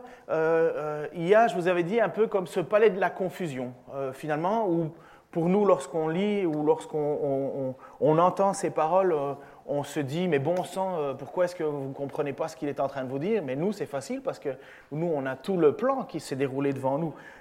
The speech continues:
euh, mais pas pour eux. Et voici ce qu'il va, euh, leur annoncer. Je vais directement aller dans le texte. «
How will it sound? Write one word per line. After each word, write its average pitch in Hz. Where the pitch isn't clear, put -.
euh, 131
mais 139
pas 262
pour 254
eux. 247
Et 165
voici 233
ce -
qu'il 208
va, 196
euh, 170
leur 170
annoncer. 175
Je 123
vais 156
directement 185
aller 180
dans 151
le 135
texte. « -